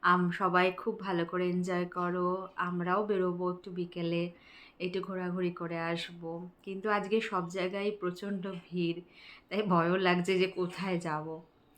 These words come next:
যাই হোক, চলো, আজকে যেহেতু সবার ছুটি, আমারও ছুটি, ছেলের ছুটি,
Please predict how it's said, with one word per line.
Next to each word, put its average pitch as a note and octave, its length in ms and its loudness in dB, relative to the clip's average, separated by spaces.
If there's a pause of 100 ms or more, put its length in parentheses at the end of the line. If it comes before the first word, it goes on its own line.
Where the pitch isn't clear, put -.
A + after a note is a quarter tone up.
(340)
যাই F#3 340 2
হোক, F#3+ 260 -4
চলো, F3 500 2
আজকে F3+ 380 0
যেহেতু G3 340 -4
সবার F3+ 460 0
ছুটি, F3+ 500 0
আমারও F3+ 400 0
ছুটি, F3+ 300 -8
ছেলের E3 340 -6 (100)
ছুটি, F3+ 420 -6